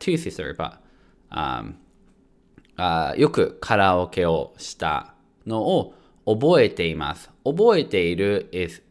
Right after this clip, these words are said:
to remember. Uh, まあ、past tense. I, so I remembered, uh, doing karaoke with my older sisters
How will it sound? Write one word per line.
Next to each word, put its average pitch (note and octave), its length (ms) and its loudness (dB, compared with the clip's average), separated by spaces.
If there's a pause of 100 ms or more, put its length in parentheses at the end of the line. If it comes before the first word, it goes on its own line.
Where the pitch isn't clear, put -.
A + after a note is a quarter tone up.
(340)
to A#2 160 -6
remember. F#2+ 680 -2 (680)
Uh, D#2 380 -2
ま G2 100 -2
あ、 - 20 -2
past - 300 -2
tense. E2 180 -6
I, F#2 120 -6
so G#2 260 -4
I G#2+ 160 0
remembered, G2 680 -4 (540)
uh, E2+ 220 -4
doing A2+ 260 2
karaoke F2+ 720 0
with E2 300 -4
my D#2 480 -8
older D3 240 -6
sisters D#2+ 680 -10